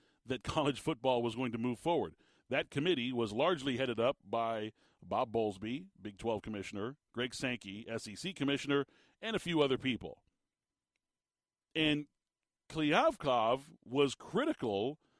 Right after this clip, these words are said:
of that committee making these decisions because he basically said that there were people in the room who were operating with information that the other people in that room did not have, basically eyeballing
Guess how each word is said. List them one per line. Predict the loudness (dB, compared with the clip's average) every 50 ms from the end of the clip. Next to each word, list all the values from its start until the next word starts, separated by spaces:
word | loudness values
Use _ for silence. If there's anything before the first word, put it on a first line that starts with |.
| _ _ _ _ -4
of | 0 2 2 2 2 2 4 2 2 2 0 -6 -18 _ _ _ _ _ _ -12
that | -2 0 2 2 2 0 -4
committee | -2 0 2 4 4 4 4 2
making | 2 2 0 -2 -2 -4 -4 -2
these | -2 -2 -4 -2
decisions | -4 -2 2 2 2 2 2 -4 -2
because | -2 -2 0 0 0 2
he | 0 0
basically | 0 0 0 0 0 -2 -2 -2 -2 -2
said | 0 2 4 6 6 4 4 0 _ -12 -20 _ _ _ 0
that | 0 2 2
there | 2 2
were | 2 2
people | 0 0 -4 -4 -2 0 -2 -2 0
in | 0 0 0 2 2
the | 2
room | 2 2 2 4 4 4 4 4 2 -2 -6 _ _ _ _ _ _ 0
who | 2
were | 4 4 4 2
operating | 2 0 0 2 2 2 2 2 0 0 2
with | 2 2 2 2
information | 0 -2 -2 0 -2 0 0 2 0 0 0 0 0 0 0 -2 -4 -8 -8
that | 0 0 0 0 0
the | -2 0 4 4
other | 6 6 4 2
people | 2 -2 -6 -4 -2 0 0 2
in | 2
that | 2 0 0
room | 2 2 2 2 2 0 0
did | 0 0 0
not | 2 2 2 2 2 0
have, | 0 -2 0 0 0 -2 -4 -4 -6 _ _ _ _ _ _ _ _ _ _ _ -4
basically | 0 2 2 2 2 -2 -4 -2 0 0 0 0 0
eyeballing | 0 0 2 2 2 6 6 6 8 6 6 4 2 0 -2 -4 -6